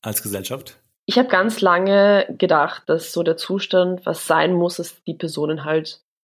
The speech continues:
Speaker 2: die Sprache beherrschen. Bis ich irgendwann drauf gekommen bin, warum beherrschen zum Beispiel viele ehemalige GastarbeiterInnen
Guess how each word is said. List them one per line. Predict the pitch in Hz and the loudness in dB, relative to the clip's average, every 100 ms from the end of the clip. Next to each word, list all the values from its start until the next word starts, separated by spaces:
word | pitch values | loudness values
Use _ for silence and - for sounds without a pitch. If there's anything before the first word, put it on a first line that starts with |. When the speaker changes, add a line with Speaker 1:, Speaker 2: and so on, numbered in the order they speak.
| _ | _
Speaker 2:
die | 165 | -8
Sprache | 135 135 139 - | 0 2 2 -2
beherrschen. | 156 156 156 - - - 156 156 156 _ - - _ _ - | -4 -4 -2 -2 0 0 -2 -4 -10 _ -20 -20 _ _ -2
Bis | 208 | 0
ich | 226 220 | 0 2
irgendwann | 196 208 202 | 4 4 4
drauf | 180 170 170 | 4 2 2
gekommen | 180 - 170 165 | -4 -2 0 0
bin, | 160 160 160 165 165 165 _ _ _ _ _ _ | 0 -2 -2 -4 -8 -12 _ _ _ _ _ _
warum | 175 180 185 | 0 0 2
beherrschen | 196 190 175 170 - 180 | 2 4 2 2 -2 -4
zum | 175 | -4
Beispiel | 170 185 | -4 -6
viele | - 185 175 170 170 170 - | -6 0 2 4 2 0 0
ehemalige | 170 170 170 165 - | 0 2 2 -2 0
GastarbeiterInnen | 160 165 165 151 151 147 139 156 156 156 156 | 0 2 0 0 -2 -2 -2 -2 -2 -6 -10